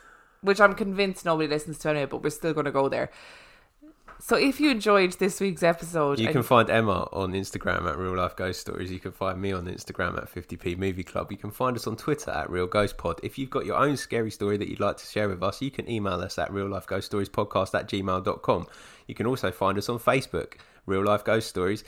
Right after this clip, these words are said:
Speaker 2: and you can join our super secret, super secret, secret super group called R L G S Super Secret Secret. No, it's called R L G S Super Group, and the password is Emma and Dan. If you want to sign up for Patreon, it's Patreon forward slash Real Life Ghost Stories. No,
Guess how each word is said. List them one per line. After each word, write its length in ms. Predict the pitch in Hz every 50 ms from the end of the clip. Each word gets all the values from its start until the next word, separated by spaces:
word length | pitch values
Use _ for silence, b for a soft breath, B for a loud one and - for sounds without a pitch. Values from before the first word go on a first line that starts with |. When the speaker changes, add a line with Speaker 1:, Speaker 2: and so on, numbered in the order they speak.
| b b b
Speaker 2:
and 100 | - 117
you 60 | 117
can 100 | - 117
join 180 | - 110 113 110
our 120 | 87 -
super 280 | - - 139 135 - 131
secret, 440 | - - 120 120 - 120 113 - -
super 420 | - - 120 113 117 117 110 104
secret, 640 | 98 - - - - 117 104 - - - 101 85 -
secret 420 | - - - 101 - - - - -
super 300 | - 135 131 - 101 92
group 360 | - 95 92 92 98 - - b b b b b b b _
called 260 | - - 101 95 90 - -
R 200 | 110 110 107 104
L 120 | 101 101
G 200 | 95 - 92 92
S 160 | 90 90 -
Super 360 | - - 92 90 - - -
Secret 440 | - - - 95 - - 98 64 -
Secret. 360 | - - 95 90 - - -
No, 100 | 120 113 107
it's 120 | 110 -
called 200 | - 135 135 117
R 200 | 85 113 120 110
L 100 | 113 107
G 160 | - - 104
S 120 | 98 98 -
Super 200 | - 120 95 113
Group, 280 | - - 113 104 - - -
and 140 | 95 92
the 40 | 95
password 520 | - - - - 120 - - 107 101 98 -
is 260 | - 101 95 - - -
Emma 220 | 95 92 92 85
and 180 | 85 87 92 92
Dan. 320 | 107 107 107 110 107 104 B B B B B B B
If 180 | - - -
you 120 | - 101 98
want 180 | 107 101 - -
to 240 | - 98 95 95 95
sign 240 | - - 110 104
up 100 | 90 -
for 100 | - -
Patreon, 440 | - - 120 120 - - 117 117 110
it's 120 | 92 - -
Patreon 420 | - - 95 92 - 104 98 92
forward 300 | - - 104 104 92 -
slash 320 | - - 98 90 - -
Real 180 | - 104 98 95
Life 200 | 95 92 85 -
Ghost 260 | - 107 101 95 -
Stories. 440 | - - - 104 101 101 98 98 - -
No, 260 | 95 95 92 92 -